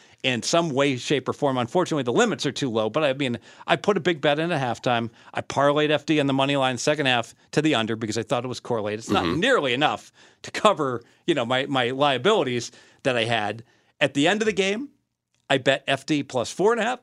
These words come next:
Speaker 1: Then I bet them plus two at the next timeout. And then the,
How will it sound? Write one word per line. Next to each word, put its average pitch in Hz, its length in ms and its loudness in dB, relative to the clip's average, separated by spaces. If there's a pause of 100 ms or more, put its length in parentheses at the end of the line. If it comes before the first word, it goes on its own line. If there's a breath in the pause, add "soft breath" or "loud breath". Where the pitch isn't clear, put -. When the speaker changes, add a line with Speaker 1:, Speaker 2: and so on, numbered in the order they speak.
(520 soft breath)
Speaker 1:
Then 156 120 2
I 156 80 4
bet 151 200 0
them 135 240 -2 (200)
plus - 260 -4
two - 460 0
at 151 100 0
the 156 80 0
next 214 240 0
timeout. 185 460 0 (380 soft breath)
And 147 100 0
then 156 180 0
the, 131 200 0